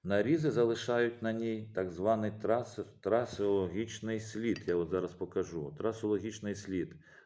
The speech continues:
Тобто сліди свої від чотирьох нарізів залишають. Цей трасологічний слід для кожного зразка зброї, от, е, індивідуальний, так як відбитки пальців для кожної людини.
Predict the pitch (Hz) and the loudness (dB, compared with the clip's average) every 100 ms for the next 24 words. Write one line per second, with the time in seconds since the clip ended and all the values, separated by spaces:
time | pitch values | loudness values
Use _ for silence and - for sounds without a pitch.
0 | _ 113 107 113 110 - 98 117 101 127 | _ -2 0 0 -2 -2 0 0 4 6
1 | 123 95 76 - - _ _ _ _ _ | 6 4 0 -10 -20 _ _ _ _ _
2 | - - 90 101 90 76 90 71 85 104 | -20 -2 2 2 2 -2 -4 -6 -4 0
3 | 101 110 110 95 92 87 90 78 78 71 | 2 2 0 -4 -2 -2 -4 -4 -8 -6
4 | 82 80 78 78 73 71 - _ - - | -6 -6 -6 -8 -8 -10 -14 _ -20 -20
5 | - - - 147 170 151 123 117 117 110 | -20 -20 2 4 6 4 -2 2 2 2
6 | 113 - 101 95 95 113 156 - - 90 | -2 -6 -6 -6 -4 -2 -2 -4 -10 0
7 | 101 123 - 127 131 113 92 90 80 78 | 2 2 2 8 10 8 4 -6 -4 -4
8 | 73 76 95 95 - 95 80 76 80 92 | -4 -2 -2 -4 -2 0 0 -2 0 4
9 | 123 117 76 - 76 - - _ _ _ | 4 2 0 -8 -16 -18 -20 _ _ _
10 | _ - - - - _ 82 90 90 113 | _ -20 -20 -20 -20 _ -2 2 2 0
11 | 120 113 117 110 120 113 98 78 73 - | 2 4 4 6 8 8 8 2 -6 -6
12 | - 135 143 - 107 - 92 98 87 127 | 4 4 4 4 2 2 -2 0 6 6
13 | 127 110 104 107 113 107 - 92 95 85 | 6 -2 -2 2 2 2 -2 0 0 0
14 | 98 90 85 82 80 76 76 71 | 2 2 0 -6 -4 -6 -8 -12